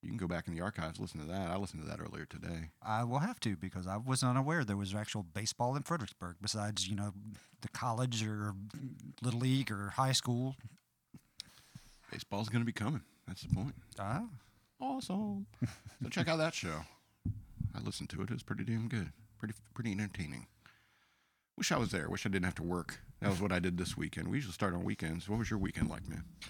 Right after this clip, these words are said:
Speaker 2: Uh, restful.
Speaker 1: Really? You got to sleep? Right?
Speaker 2: Got
Speaker 1: You
Speaker 2: ca-,
Speaker 1: working?
Speaker 2: caught up on the f-, sleep finally.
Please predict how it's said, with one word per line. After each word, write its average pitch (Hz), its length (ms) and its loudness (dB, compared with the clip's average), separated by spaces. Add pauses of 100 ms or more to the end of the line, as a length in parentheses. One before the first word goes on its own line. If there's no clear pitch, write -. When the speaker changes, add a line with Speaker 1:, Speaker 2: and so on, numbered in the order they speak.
(600)
Speaker 2:
Uh, 135 60 -4 (420)
restful. 110 460 0 (520)
Speaker 1:
Really? 165 260 6
You 98 100 4
got 95 140 4
to 87 100 -4
sleep? 120 320 -2 (180)
Right? - 80 0
Speaker 2:
Got 113 200 0
Speaker 1:
You - 100 -4
Speaker 2:
ca-, 95 80 0
Speaker 1:
working? 135 300 2 (180)
Speaker 2:
caught 131 280 6
up 135 200 6
on 127 80 10
the 131 60 8
f-, - 200 -2
sleep 131 300 4
finally. 113 320 6